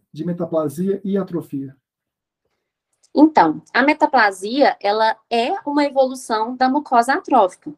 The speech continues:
Speaker 2: Então, quando a gente vê um diagnóstico de atrofia e de metaplasia, as duas são lesões pré-neoplásicas, mas a metaplasia já está,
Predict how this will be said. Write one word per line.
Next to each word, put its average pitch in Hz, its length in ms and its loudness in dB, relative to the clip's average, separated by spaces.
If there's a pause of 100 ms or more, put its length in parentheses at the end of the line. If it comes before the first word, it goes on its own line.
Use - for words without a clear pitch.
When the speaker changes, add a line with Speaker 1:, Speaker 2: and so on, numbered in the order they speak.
Speaker 2:
Então, 262 640 2
quando 220 220 -4
a 220 40 -2
gente 233 280 -6
vê 214 200 4
um 220 80 -2
diagnóstico 196 560 -6
de 185 360 -4
atrofia 214 720 0
e - 20 -4
de 165 140 -16
metaplasia, 170 680 2
as 202 140 -2
duas 339 300 -4
são 240 220 -6
lesões 190 380 -6
pré-neoplásicas, 165 960 -4 (340)
mas 277 220 4
a 277 80 2
metaplasia 269 720 -4
já 262 160 -6
está, 262 420 -6